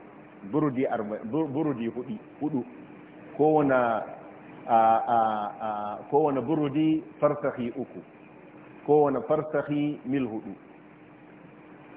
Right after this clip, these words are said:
Saboda haka, a, farsahi a guda, a, a, a, a farsakhi guda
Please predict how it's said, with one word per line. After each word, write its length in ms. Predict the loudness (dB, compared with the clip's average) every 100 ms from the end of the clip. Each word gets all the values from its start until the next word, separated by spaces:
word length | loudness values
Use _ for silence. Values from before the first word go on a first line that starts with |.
| -4
Saboda 300 | 0 2 2
haka, 280 | 2 4 4 4 0 -10 -12 -6
a, 80 | -2 -2 -2 -6 -10 -16 -20 -20 -4 0
farsahi 720 | 0 0 -4 -2 0 0 -4 -12 -20 -20 -20 -20 -20 -6
a 480 | 0 2 2 0 -2 -6 -8
guda, 320 | -4 2 4 4 2 -2 -8 -16 -18 -20 -20 -20 -20 -20 -14 -2
a, 100 | 2 2 0 -2 -6 -12 -18 -10
a, 100 | -6 -6 -6 -8 -12 -14 -18 -20 -20 -20 -20 -20 -20 -18 -18 -18 -14 -4
a, 80 | -2 0 -2 -4 -8 -14 -18 -20 -20 -20 -20 -20 -20 -8 -4
a 140 | -2 0
farsakhi 500 | -2 -2 0 2 2
guda 680 | 4 6 8 6 4 -2